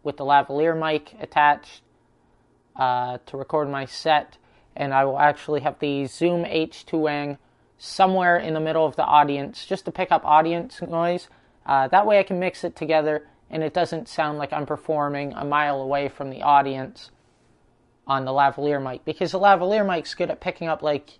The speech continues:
the voice that's right next to it, but it, you know, it's, it's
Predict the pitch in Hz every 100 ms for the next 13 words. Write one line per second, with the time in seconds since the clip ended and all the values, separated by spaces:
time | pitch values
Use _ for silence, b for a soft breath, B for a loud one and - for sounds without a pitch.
0 | _ 147 - 208 196 165 - - - -
1 | 151 - 202 233 - - 151 - b b
2 | b b b _ 165 160 165 170 196 214
3 | 165 156 - 175 160 -